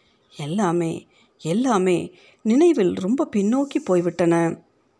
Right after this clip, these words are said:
பெற்ற குழந்தைகள் தான் விட்டு விட்டு பட்டணம் போய்விட்டார்கள் என்றால், எனக்கும் தான் அறிவில்லாமல் போய்விட்டதே.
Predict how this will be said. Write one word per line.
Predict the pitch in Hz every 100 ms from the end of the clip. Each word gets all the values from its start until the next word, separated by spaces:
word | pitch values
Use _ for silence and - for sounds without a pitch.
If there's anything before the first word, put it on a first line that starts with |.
| _ _ _
பெற்ற | 165 - -
குழந்தைகள் | - 190 180 180 160 160
தான் | 180 165 156 208 -
விட்டு | 240 285 330
விட்டு | 214 - 185
பட்டணம் | 165 220 285 190
போய்விட்டார்கள் | 185 180 180 180 185 170
என்றால், | 170 170 175 175 165 - - _ _ _ -
எனக்கும் | 170 254 - 247
தான் | 196 202 170 - - -
அறிவில்லாமல் | 202 302 294 285 277 277
போய்விட்டதே. | 269 202 190 190 180 175 185